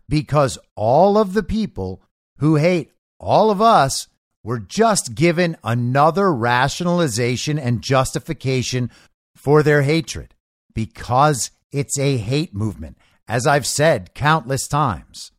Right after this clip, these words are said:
We talked last week about how Donald Trump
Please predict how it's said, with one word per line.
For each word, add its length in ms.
We 140
talked 340
last 400
week 320
about 360
how 200
Donald 600
Trump 440